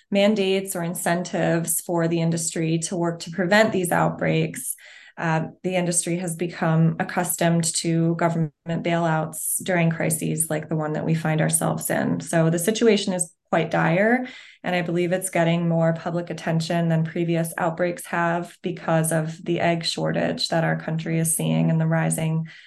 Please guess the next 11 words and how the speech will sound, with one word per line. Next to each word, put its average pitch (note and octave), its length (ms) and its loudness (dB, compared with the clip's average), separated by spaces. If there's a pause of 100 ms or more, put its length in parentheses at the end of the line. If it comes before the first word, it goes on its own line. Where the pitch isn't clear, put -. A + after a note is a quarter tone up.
(140)
egg E3+ 240 -2
prices, E3 640 2
which E3+ 180 -4
are E3 320 2
a E3 60 -4
direct E3 400 -4
result D#3+ 540 -4
of D#3+ 160 -4
this E3 300 0
horrific E3 440 0
outbreak. - 600 -2